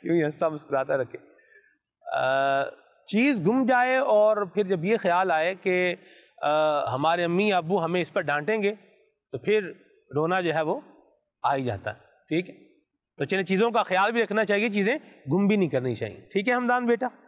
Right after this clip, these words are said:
माशाअल्लाह। हमारे प्यारे आका सल्लल्लाहु अलैहि वसल्लम ने, अ, उसे,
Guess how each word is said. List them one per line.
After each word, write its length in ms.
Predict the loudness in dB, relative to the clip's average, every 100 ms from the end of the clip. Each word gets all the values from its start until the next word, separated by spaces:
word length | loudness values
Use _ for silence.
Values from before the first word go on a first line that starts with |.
| _ -6
माशाअल्लाह। 920 | -4 -4 -4 -6 -6 -18 -20 _ _
हमारे 260 | 0 0 0
प्यारे 260 | 0 2 2
आका 240 | 2 -2
सल्लल्लाहु 440 | 0 0 2 0
अलैहि 120 | -2 -4
वसल्लम 240 | -4 -2
ने, 220 | 0 -2 -4 -10 -20 _ _ _ -2
अ, 240 | 0 0
उसे, 440 | -2 0 2 2